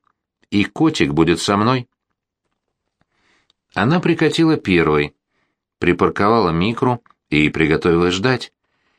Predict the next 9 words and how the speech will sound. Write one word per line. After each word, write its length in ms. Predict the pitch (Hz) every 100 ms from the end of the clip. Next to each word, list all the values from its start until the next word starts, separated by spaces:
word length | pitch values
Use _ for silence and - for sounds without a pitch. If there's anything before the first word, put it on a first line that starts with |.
| _ -
Кирилл 280 | 120 196 -
подрулил 420 | 107 98 101 90
ко 140 | 98
входу 520 | 90 - 160 156 143 - _ -
уже 240 | 120 156
через 240 | 160 160 -
пять 260 | 160 156 151
минут, 400 | 131 80 73 - _ _ -
зашел 600 | 73 85 82 117 139 139